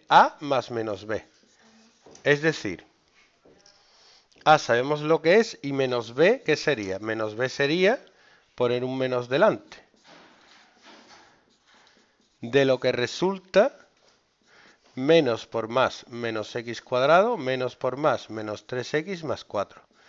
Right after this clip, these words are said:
Y luego suma los dos polinomios. A más el opuesto de B. El opuesto de B es menos x cuadrado menos tres x más cuatro.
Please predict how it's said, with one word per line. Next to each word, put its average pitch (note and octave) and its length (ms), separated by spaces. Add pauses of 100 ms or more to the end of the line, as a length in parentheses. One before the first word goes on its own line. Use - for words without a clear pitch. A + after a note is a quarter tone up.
(300)
Y B2+ 140
luego D#3+ 300
suma G3 380
los D#3 200
dos C3 180
polinomios. F2 840 (1500)
A F3+ 340 (1300)
más D3 640 (1120)
el C#3 180
opuesto A#2 600
de A#2 120
B. F#3+ 260 (1600)
El A2+ 140
opuesto G#2+ 480
de A#2 120
B C#3+ 100
es G#2+ 160
menos G#2+ 280
x A#2+ 280
cuadrado C#3 480
menos A#2+ 340
tres - 260
x G#2+ 300
más G2+ 140
cuatro. - 400